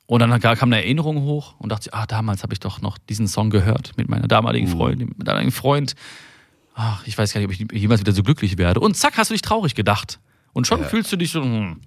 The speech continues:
Speaker 1: ne? So. Und das ist natürlich, das kann man im, im Positiven wie im, im Negativen nutzen.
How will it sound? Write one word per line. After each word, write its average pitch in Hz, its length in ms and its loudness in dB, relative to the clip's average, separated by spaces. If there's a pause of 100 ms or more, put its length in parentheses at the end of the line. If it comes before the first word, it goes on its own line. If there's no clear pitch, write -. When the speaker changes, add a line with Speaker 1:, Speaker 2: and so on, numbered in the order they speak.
Speaker 1:
ne? 302 180 4 (320)
So. - 220 -4 (880)
Und - 180 2
das 147 120 2
ist 175 140 -6
natürlich, 175 320 0
das - 140 -8
kann 147 80 -2
man 139 260 2 (100)
im, 120 180 -4
im 110 140 -4
Positiven 160 720 0
wie 135 140 -2
im, 156 200 -6
im 143 200 -4
Negativen 151 480 0
nutzen. 90 340 -6